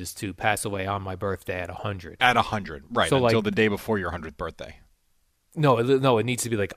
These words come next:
Speaker 1: on the, so that the births, birth, uh, so
Speaker 2: No,
Speaker 1: that
Speaker 2: I'm
Speaker 1: the
Speaker 2: saying it's your
Speaker 1: stone
Speaker 2: fantasy until you get to
Speaker 1: Yeah.
Speaker 2: about the day before.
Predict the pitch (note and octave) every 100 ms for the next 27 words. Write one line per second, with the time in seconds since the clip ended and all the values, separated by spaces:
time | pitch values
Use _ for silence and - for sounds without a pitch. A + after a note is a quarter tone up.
0 | - A#2+ A2+ G#2 G#2 - C3 A2 - G#2+
1 | F#2 A#2+ A#2 - - - A#2+ A2 - A#2+
2 | G2+ F#2+ - B2 A#2 D3+ - E3 C#3+ B2+
3 | G2 D#3 D#3 C#3+ - A#2+ G2+ A2+ A2 G#2+
4 | B2 G#2 F2 A2 G#2+ F#2+ - F#2+